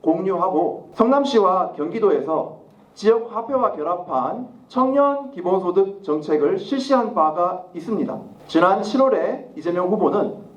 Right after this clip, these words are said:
전 국민 연 백만 원, 청년 연 이백만 원이라는 기본소득 공약도 제시한 바 있습니다.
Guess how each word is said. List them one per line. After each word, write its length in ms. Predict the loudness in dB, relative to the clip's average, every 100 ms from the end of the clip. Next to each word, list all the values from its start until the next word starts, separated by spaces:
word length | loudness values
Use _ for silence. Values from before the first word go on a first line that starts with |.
| -20 -20 -2
전 220 | 2 4
국민 640 | 4 4 4 2 0 0
연 240 | 2 2
백만 320 | -2 0 0 2
원, 320 | -2 -4 -12 -20 -18
청년 640 | -2 0 2 2 2 2 -2
연 300 | -4 -6 -10 -6
이백만 520 | 0 2 2 0 0
원이라는 760 | 0 -2 -2 0 -2 -6 -12
기본소득 720 | -6 0 0 0 0 -2 -2 -4
공약도 680 | -4 0 -2 -2 0 0
제시한 440 | 2 -2 2 0 2
바 300 | 0 0 -6
있습니다. 480 | -16 -8 -6 -4 -6